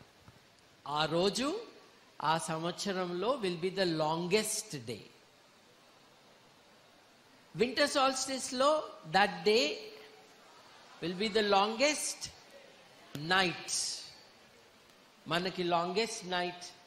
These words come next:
ట్వంటీ ఫస్ట్, ట్వంటీ సెకండ్ డిసెంబర్ అయితే, longest day ఎప్పుడు? ట్వంటీ ఫస్ట్ of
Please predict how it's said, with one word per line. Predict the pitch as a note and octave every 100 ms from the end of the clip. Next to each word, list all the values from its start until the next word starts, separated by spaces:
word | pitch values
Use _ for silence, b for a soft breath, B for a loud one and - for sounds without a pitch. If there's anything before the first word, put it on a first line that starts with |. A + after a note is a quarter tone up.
| - - -
ట్వంటీ | - E3+ F3+
ఫస్ట్, | F3 F3+ E3+ - -
ట్వంటీ | D#3+ D#3 D#3+
సెకండ్ | - G3+ D#3 C#3+ C3
డిసెంబర్ | C3 - D#3+ E3 E3
అయితే, | E3 E3 C4 A4 - - - - - - - - - -
longest | D3 F3 A3 A#3 A#3 E3
day | A3 A3
ఎప్పుడు? | A3 G#3+ G#3 G#3 A3 G#3+ - - - - - - - - - - - - - - - - - -
ట్వంటీ | E3+ F#3 F3+ G#3+
ఫస్ట్ | A3 G#3+ A3+ - - G3+
of | C4+